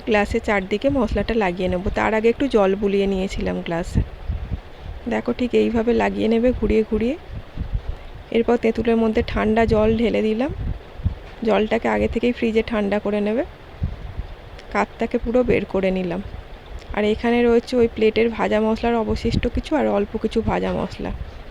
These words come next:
প্রথমে ওই নুন মেশানো ভাজা মশলাটা দিলাম, তারপর এখানে জিরে, ধনে, লঙ্কা ভাজা যেটা ছিল সেটাও দিয়ে দিলাম। এরপর দিয়ে দিচ্ছি বিট লবণ, তারপর দিয়ে দেবো দু টেবিল স্পুন মতো চিনি। চিনির পরিমাণটা যে যেমন পছন্দ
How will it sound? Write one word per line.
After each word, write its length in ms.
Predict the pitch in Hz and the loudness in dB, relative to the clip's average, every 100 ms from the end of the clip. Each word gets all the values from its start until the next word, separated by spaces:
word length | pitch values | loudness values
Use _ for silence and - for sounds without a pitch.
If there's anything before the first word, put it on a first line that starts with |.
| - | -2
প্রথমে 340 | 226 240 240 | 0 2 2
ওই 80 | 240 | 4
নুন 220 | 233 226 220 | 4 4 4
মেশানো 340 | 220 240 240 | 2 2 2
ভাজা 260 | 233 202 208 | 2 2 2
মশলাটা 400 | 208 220 233 233 | 0 0 -2 0
দিলাম, 220 | 233 254 294 | 0 0 2
তারপর 280 | 220 208 220 | 0 2 0
এখানে 220 | 220 226 | 2 0
জিরে, 240 | 214 214 220 | 0 2 2
ধনে, 220 | 226 214 220 | 2 2 2
লঙ্কা 320 | 208 202 196 | 0 0 0
ভাজা 220 | 208 208 | 0 0
যেটা 200 | 214 214 220 | 0 0 0
ছিল 180 | 240 302 | -2 -4
সেটাও 340 | - - 196 190 | -4 -2 0 2
দিয়ে 180 | 180 | 0
দিলাম। 260 | 175 180 196 - - - - - | -2 -2 -4 -6 -16 -8 -6 0
এরপর 300 | 220 214 240 | 0 2 2
দিয়ে 180 | 226 233 | 2 2
দিচ্ছি 240 | 240 - 311 | 0 0 0
বিট 200 | 220 214 - | 0 -2 0
লবণ, 320 | 196 180 185 202 - - - - - - - - | 0 0 -4 -6 -10 -18 -18 -16 -14 -12 -12 -4
তারপর 320 | 226 220 240 | 0 4 4
দিয়ে 200 | 226 240 | 4 2
দেবো 160 | 240 254 | 2 4
দু 200 | 247 233 233 | 2 0 0
টেবিল 320 | 233 220 220 | 4 4 2
স্পুন 260 | - 254 240 | 0 2 4
মতো 240 | 240 247 311 | 4 2 0
চিনি। 380 | - 208 185 190 - - - - - - - - - - | 0 0 0 -4 -8 -10 -10 -12 -14 -16 -16 -16 -14 0
চিনির 280 | 254 254 254 | 4 4 6
পরিমাণটা 440 | 254 254 254 262 | 4 6 4 2
যে 140 | 247 247 | 2 2
যেমন 240 | 240 240 247 | 4 4 6
পছন্দ 320 | 240 240 | 4 4